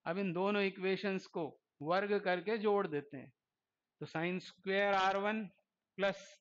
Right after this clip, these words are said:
cos square आर वन, ये तो वन हो जाएगा, sin square theta plus cos square theta वन होता है। और इस तरफ क्या होगा?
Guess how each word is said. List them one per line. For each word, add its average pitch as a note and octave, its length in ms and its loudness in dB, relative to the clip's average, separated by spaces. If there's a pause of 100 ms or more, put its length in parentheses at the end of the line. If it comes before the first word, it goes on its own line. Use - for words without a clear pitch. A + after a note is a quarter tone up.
(300)
cos F3 320 -2
square F#3+ 400 0
आर E3+ 180 2
वन, D#3+ 220 -2
ये D#3 100 -2
तो F#3 160 -4
वन G3+ 180 2
हो G#3 100 2
जाएगा, G3+ 400 0 (760)
sin D3+ 140 -6
square E3+ 260 -2
theta F3+ 340 -2
plus F3+ 240 -4
cos E3 260 -4
square E3+ 240 -4
theta F3+ 300 0
वन G3 180 2
होता F3 280 -2
है। D3 120 -14 (760)
और E3 120 -4
इस F#3 220 -8
तरफ G3 300 0
क्या G3+ 120 2
होगा? G3 480 2